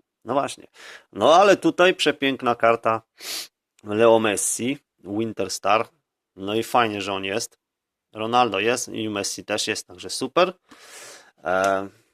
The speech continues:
Fans Eleven Power Up, tutaj Fans Eleven, Fans, Fans Eleven. No i dwa razy Game Changer. Show, Ndindi,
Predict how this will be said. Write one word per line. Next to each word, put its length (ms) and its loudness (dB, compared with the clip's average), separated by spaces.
Fans 320 2
Eleven 300 0
Power 320 4
Up, 160 0
tutaj 280 -6
Fans 400 -2
Eleven, 460 0
Fans, 280 -6
Fans 420 -4
Eleven. 440 -2
No 160 -8
i 80 0
dwa 180 2
razy 340 -2
Game 380 -6
Changer. 340 -6
Show, 420 4
Ndindi, 640 0